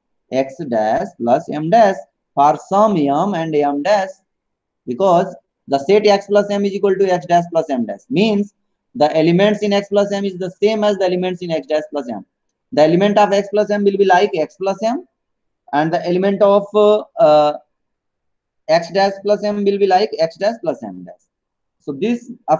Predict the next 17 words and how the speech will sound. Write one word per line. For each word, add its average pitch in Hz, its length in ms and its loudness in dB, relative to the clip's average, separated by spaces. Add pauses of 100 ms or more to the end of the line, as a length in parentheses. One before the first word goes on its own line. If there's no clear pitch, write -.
course, 175 260 -6
implies 160 580 0
that, 156 420 2
what 160 240 0
does 185 140 -4
it 190 120 -8
imply? 202 300 -2
It 262 260 -6
implies 156 440 -2
that 233 240 0 (600)
x - 400 0
minus 170 880 -4
x 156 280 -6 (100)
dash 151 320 2 (240)
is 131 140 -8
equal 143 400 -2
to 220 400 0